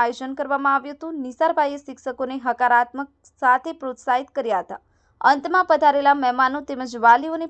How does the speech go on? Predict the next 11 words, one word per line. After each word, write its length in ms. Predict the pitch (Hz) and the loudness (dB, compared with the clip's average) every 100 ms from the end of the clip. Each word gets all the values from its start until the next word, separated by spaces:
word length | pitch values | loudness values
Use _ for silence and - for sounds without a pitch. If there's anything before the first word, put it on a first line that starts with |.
| 311 | -8
પૂજન 340 | 254 269 262 254 | -8 -8 -8 -10
પીરસી 300 | 240 269 269 | -12 -12 -2
કાર્યક્રમનું 560 | 247 240 240 240 254 269 | 0 0 -4 -8 -8 -6
સમાપન 480 | 240 240 247 294 285 | 2 2 2 -2 -2
કરવામાં 400 | 277 277 294 240 | 0 2 4 2
આવ્યું 220 | 202 202 | 2 -6
હતું. 140 | - - _ _ _ - | -12 -20 _ _ _ -2
સફીક 340 | 285 285 349 359 | 0 2 0 0
પટેલ, 340 | 302 294 294 339 _ _ _ - | 0 0 -4 -6 _ _ _ -8
તુફાન 400 | 285 320 339 | 2 4 4
એસ 80 | 311 | 0